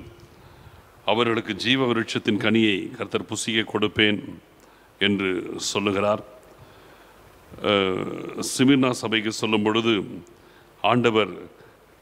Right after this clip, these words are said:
அவர்கள் இரண்டாம் மரணத்தினால் சேதம் அடைவதில்லை என்று வாக்கு கொடுக்கிறார். பெர்கமு சபைக்கு ஆண்டவர் சொல்லும் பொழுது கூட, அவர்களுக்கு வெண்மையான குறிக்களை கர்த்தர் கொடுப்பேன் என்றும், மறைவான மன்னாவை, அதாவது ரகசியங்களை வெளிப்படுத்தி கொடுப்பேன் என்றும்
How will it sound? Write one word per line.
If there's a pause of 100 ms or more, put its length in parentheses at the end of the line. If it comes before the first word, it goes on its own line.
(200)
அவர்கள் (120)
இரண்டாம்
மரணத்தினால்
சேதம்
அடைவதில்லை
என்று
வாக்கு
கொடுக்கிறார். (1120)
பெர்கமு
சபைக்கு
ஆண்டவர்
சொல்லும்
பொழுது
கூட, (680)
அவர்களுக்கு (400)
வெண்மையான
குறிக்களை
கர்த்தர்
கொடுப்பேன்
என்றும், (440)
மறைவான
மன்னாவை,
அதாவது
ரகசியங்களை
வெளிப்படுத்தி
கொடுப்பேன்
என்றும்